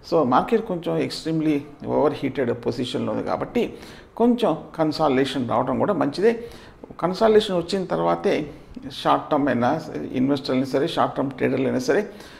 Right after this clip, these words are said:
కొంచెం లాంగ్ పొజిషన్స్ని కన్సిడర్ చేయొచ్చు. ఈ స్థాయిలో అయితే నా ఉద్దేశం మార్కెట్ కొంచెం న్యూట్రల్లో ఉంటేనే మంచిది.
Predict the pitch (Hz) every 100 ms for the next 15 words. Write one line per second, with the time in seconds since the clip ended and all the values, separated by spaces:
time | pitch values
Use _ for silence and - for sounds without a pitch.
0 | - - 175 170 147 147 160 160 139 127
1 | 127 117 - 151 127 127 131 127 120 131
2 | 214 - - - - 196 220 202 185 190
3 | 185 190 175 151 147 - 156 139 135 131
4 | 135 143 139 - - 143 131 131 107 -
5 | - - - 151 185 175 170 160 147 139
6 | 135 117 123 98